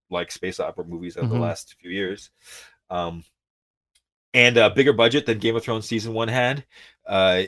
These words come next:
Speaker 1: it's gonna be just the most epic thing that ever happened on T V, I think. And, um, uh, it's, like, ten hours of content instead of a movie where you only get two and a half, right?
Speaker 2: Yeah, yeah. And I never watched the Rebels series. So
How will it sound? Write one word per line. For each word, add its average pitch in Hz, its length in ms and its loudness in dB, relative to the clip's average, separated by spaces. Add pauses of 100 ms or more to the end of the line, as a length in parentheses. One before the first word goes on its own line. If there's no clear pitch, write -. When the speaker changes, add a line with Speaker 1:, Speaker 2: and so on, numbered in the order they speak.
(160)
Speaker 1:
it's - 160 -4
gonna 123 180 -4
be 110 200 -4
just - 280 -12
the 107 60 -14
most 117 260 -2
epic 107 280 -4
thing 107 180 -6
that 107 80 -4
ever 104 120 -4
happened 113 200 -6
on 98 80 -8
T 156 160 -6
V, 120 180 -4
I 80 40 -6
think. 85 440 -14
And, 90 300 -10
um, 87 440 -10 (280)
uh, 90 280 -2
it's, - 160 -12
like, 104 160 -8
ten 117 220 -4
hours 117 340 2
of 120 80 -6
content 123 440 -4
instead 104 240 -2
of 101 100 -4
a 101 60 -6
movie 113 320 -4
where 98 100 -4
you 101 140 -4
only 95 180 -10
get 104 180 -6
two - 120 -12
and 98 100 -8
a - 20 -8
half, 117 280 -12
right? 110 180 -12 (320)
Speaker 2:
Yeah, 156 460 6
yeah. 135 320 6
And 139 180 2
I 170 60 4
never 226 260 2
watched 214 220 2
the 170 80 0
Rebels 151 340 2
series. 104 400 0
So - 160 -4